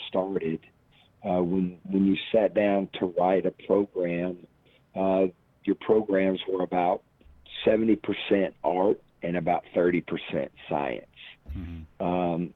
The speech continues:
Speaker 1: and so the, the art part, you know, that came from experience and intuition. Um, but nowadays, shoot, about seventy percent of what we do is science,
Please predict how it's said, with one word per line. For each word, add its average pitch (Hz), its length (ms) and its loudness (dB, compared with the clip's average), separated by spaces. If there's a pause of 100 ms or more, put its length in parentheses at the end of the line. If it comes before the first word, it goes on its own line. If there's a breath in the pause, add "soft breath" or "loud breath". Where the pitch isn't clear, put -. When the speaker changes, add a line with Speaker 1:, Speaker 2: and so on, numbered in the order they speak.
Speaker 1:
and 92 360 -2 (100)
so 98 320 2
the, 92 300 2
the 95 180 4
art 107 360 2
part, 98 340 2
you 104 100 0
know, 95 160 2
that 95 220 0
came 101 320 4
from 92 400 -4
experience 95 880 0 (100)
and 87 140 -4
intuition. - 640 -6 (800 soft breath)
Um, 95 420 2 (240)
but - 180 2
nowadays, 98 960 4 (600)
shoot, 92 220 -6 (100)
about 90 260 -8 (220)
seventy 113 380 2
percent 90 600 -4 (120)
of 85 120 -4
what 90 280 0
we 92 80 0
do 90 340 4
is 82 80 0 (140)
science, 95 420 -2